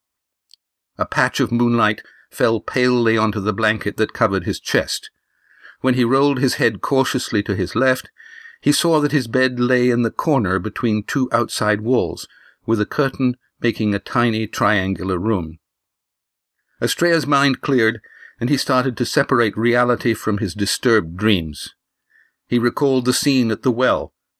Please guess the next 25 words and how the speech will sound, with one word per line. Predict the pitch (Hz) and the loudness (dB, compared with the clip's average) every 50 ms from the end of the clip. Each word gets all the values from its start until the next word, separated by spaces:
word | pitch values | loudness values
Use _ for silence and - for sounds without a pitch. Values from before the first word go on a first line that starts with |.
| _ _ | _ _
and | - 135 131 | -2 0 0
at | 131 127 - | 0 -2 -2
first | - 170 160 151 143 - | -2 -2 -2 -2 -2 -2
could | - 131 113 | -2 -2 -2
think | - - 151 143 - | 0 0 0 0 0
of | 123 120 | 0 0
no | 135 151 175 | 0 0 0
reason | 170 143 143 143 139 107 110 110 107 107 | 0 0 0 0 0 0 -2 0 0 0
why | 107 117 113 110 | 0 0 0 0
Yan | 104 107 120 120 110 104 107 | 0 0 0 2 2 2 2
would | 117 120 104 | 0 0 0
want | 101 95 95 98 - | 0 -2 -2 -2 -2
to | - 117 | -2 -2
attack | 123 - - 165 160 151 - | -2 -2 -2 -2 -2 -2 0
him. | - 107 90 87 87 _ _ _ _ _ _ _ _ _ _ _ _ _ _ _ _ _ _ - - - - - | -2 -2 -2 -4 -8 _ _ _ _ _ _ _ _ _ _ _ _ _ _ _ _ _ _ -20 -20 -20 -10 -4
Then, | - 135 147 156 160 | 0 2 2 2 2
as | 160 147 | 2 2
he | - 160 | 2 2
remembered | 156 147 156 151 147 139 135 139 135 127 120 | 2 2 2 2 2 2 2 2 2 0 0
his | 131 120 104 - | 0 -2 -2 0
irritation | 143 131 127 127 123 - 135 127 120 - - - 120 | 0 2 2 0 0 0 0 0 0 0 -2 -2 -2
at | 107 107 - | -2 -2 -2
Yan's | 120 113 110 110 110 113 113 107 | 0 0 2 2 0 -2 -4 -4
complaints, | - - 113 101 - - 104 95 104 101 - - - - _ _ _ _ _ _ _ _ - | -4 -4 -4 -4 -2 -2 -2 0 0 -2 -4 -8 -14 -16 _ _ _ _ _ _ _ _ -4
Estrella | - 110 - - - 123 123 123 120 120 123 | -4 -4 -4 -2 0 2 2 2 2 0 -2